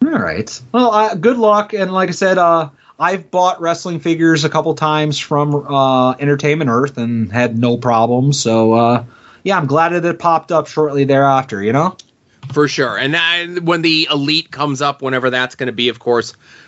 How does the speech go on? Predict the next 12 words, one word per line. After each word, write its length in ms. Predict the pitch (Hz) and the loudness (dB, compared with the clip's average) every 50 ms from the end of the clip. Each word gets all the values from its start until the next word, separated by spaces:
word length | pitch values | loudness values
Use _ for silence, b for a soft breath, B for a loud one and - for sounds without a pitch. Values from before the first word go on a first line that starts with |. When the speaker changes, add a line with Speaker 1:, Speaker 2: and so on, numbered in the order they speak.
| B B B | B B B
Speaker 2:
I'll 220 | 113 123 123 123 | -2 -2 -2 -2
be, 240 | 117 127 120 123 120 | -2 -2 0 0 0
uh, 100 | 117 113 110 - | 0 -2 -4 -4
keeping 300 | - 135 127 131 123 123 | -4 -4 -2 0 0 0
my 200 | 123 120 117 - | 0 -2 -2 -2
eyes 360 | 120 120 117 113 107 - - _ | -2 -2 -2 -4 -6 -8 -14 _
more 280 | - 135 123 117 117 110 | -8 -4 0 0 0 0
toward 540 | 107 - - 120 117 113 110 107 98 - - | 0 -2 0 2 4 4 4 2 0 -2 -4
Entertainment 480 | 117 113 110 101 - 107 101 - - - | -4 -4 -2 -2 -2 0 0 0 0 0
Earth 320 | 175 196 196 190 - - | 0 0 0 0 -2 -4
or 220 | - 117 139 131 139 | -6 -6 -6 -4 -2
otherwise. 720 | 156 151 147 143 135 139 139 135 135 131 135 127 123 - | -2 -2 -2 -2 0 0 0 0 0 0 -2 -4 -6 -12